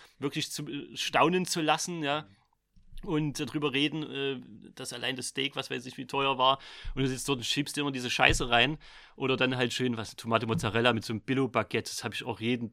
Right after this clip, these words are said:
fast jeden zweiten Tag gefressen. Und dann, ähm, aber das, das, äh, das bringt für mich so, äh, die perfekte Mischung aus den beiden Themen Nostalgie und Kochen.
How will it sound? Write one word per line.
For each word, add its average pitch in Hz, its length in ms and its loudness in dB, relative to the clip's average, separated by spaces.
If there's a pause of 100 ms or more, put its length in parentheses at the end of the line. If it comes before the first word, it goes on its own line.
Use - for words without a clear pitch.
(120)
fast - 300 -10
jeden 107 140 -4
zweiten 117 300 -2
Tag 113 220 0
gefressen. 117 540 -4 (560)
Und 117 240 -2
dann, 117 420 2
ähm, 120 300 0
aber 135 160 2
das, - 240 0 (380)
das, 156 200 0
äh, 151 560 -8 (100)
das - 160 -6
bringt 170 200 -2
für 151 80 0
mich 185 260 2
so, 165 360 2
äh, - 420 -8
die 139 400 0
perfekte 151 480 0
Mischung 147 240 0
aus 135 120 -2
den 135 140 -4
beiden 127 300 2
Themen 131 320 -2
Nostalgie 131 500 0
und 123 100 -2
Kochen. 123 420 0